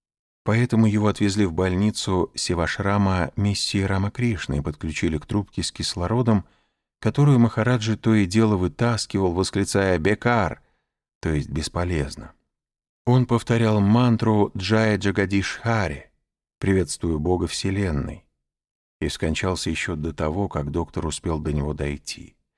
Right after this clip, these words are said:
Тело Махараджи обложили льдом и позже кремировали в погребальном костре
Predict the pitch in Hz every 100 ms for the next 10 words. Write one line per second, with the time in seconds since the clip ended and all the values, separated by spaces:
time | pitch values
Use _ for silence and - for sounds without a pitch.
0 | _ _ _ - 143 139 107 - 113 135
1 | 110 117 - 101 107 101 110 95 82 73
2 | 110 131 110 - _ _ - 90 - 113
3 | 120 104 110 - 95 87 98 104 98 90
4 | - 90 82 82 85 78 71 71 76 -
5 | - 95 107